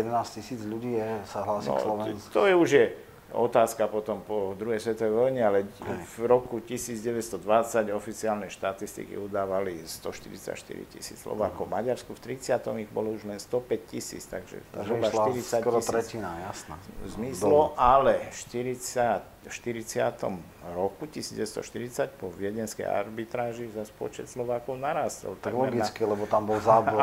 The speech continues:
Speaker 2: <laughs>
Speaker 1: zmiešaných území, takže
Speaker 2: dvestoosemdesiat tisíc bolo v, e, Maďarsku vojnovom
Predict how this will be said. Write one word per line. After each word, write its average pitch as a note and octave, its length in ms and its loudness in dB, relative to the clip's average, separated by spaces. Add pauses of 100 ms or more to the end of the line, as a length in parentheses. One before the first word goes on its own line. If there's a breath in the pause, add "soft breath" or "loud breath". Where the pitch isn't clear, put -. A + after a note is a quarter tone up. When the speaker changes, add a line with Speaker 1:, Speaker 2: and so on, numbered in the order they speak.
Speaker 2:
<laughs> C3+ 80 4
Speaker 1:
zmiešaných A2 440 0 (120)
území, A2+ 400 2
takže A2+ 80 2
Speaker 2:
dvestoosemdesiat B2 1300 4
tisíc D3+ 560 0
bolo C3 400 0 (160)
v, B2 80 0
e, A#2+ 40 4 (680)
Maďarsku B2 800 4
vojnovom B2+ 720 2